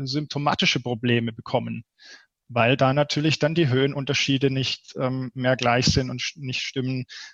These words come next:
Das kann, wenn man Glück hat, sogar positiv sich auswirken.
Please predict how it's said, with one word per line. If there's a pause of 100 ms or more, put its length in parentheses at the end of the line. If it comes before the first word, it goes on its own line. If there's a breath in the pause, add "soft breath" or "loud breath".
Das
kann,
wenn
man
Glück
hat,
sogar
positiv
sich
auswirken.